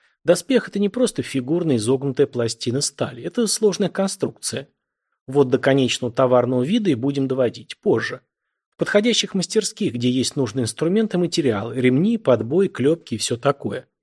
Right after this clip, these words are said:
Тупо не держатся доспехи на нас. Даже щит Корка, просто лист стали, нечем держать в руке. Ну, ступили мы, не догадались рукоятку литую предусмотреть.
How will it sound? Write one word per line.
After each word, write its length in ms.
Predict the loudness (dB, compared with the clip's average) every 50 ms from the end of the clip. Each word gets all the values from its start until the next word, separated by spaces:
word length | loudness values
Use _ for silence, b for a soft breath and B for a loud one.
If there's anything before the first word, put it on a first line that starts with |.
| _ _ _ _ _ _ _ _ _ _ _
Тупо 220 | -2 -2 0 2 2
не 140 | 2 2
держатся 440 | 2 4 2 2 2 0 -4 -6 -4
доспехи 500 | -2 0 0 -2 -2 -2 -4 -4 -2 0
на 140 | 0 2 2
нас. 320 | 0 -2 -6 -10 -14 -10 -4
Даже 240 | -2 0 0 2 2
щит 300 | 0 0 0 -2 -4 -6
Корка, 360 | -2 2 2 2 2 -2 -6
просто 360 | -4 -2 -2 -2 0 2 0
лист 280 | 2 2 0 -4 -4 -8
стали, 360 | -6 -2 0 0 2 2 0
нечем 360 | 0 0 0 0 0 -2 0
держать 360 | 0 2 2 2 2 -2 -2
в 40 | -2
руке. 360 | -4 -4 -4 -4 -8 -8 -8 -10 _ _ _ _ _ _ _ _ _ _ _ _ _ 0
Ну, 100 | 0 0
ступили 480 | 0 2 0 0 0 2 2 4 4
мы, 160 | 4 4 2
не 140 | 2 2 2
догадались 560 | 0 2 2 2 4 4 4 2 2 0 -4
рукоятку 520 | -4 -4 -2 0 0 2 2 0 -2 -2 -2
литую 300 | -2 -2 0 -2 -4 -4
предусмотреть. 800 | -2 -4 -4 -4 -6 -6 -4 -4 -4 -6 -10 -16 -18 -20 -20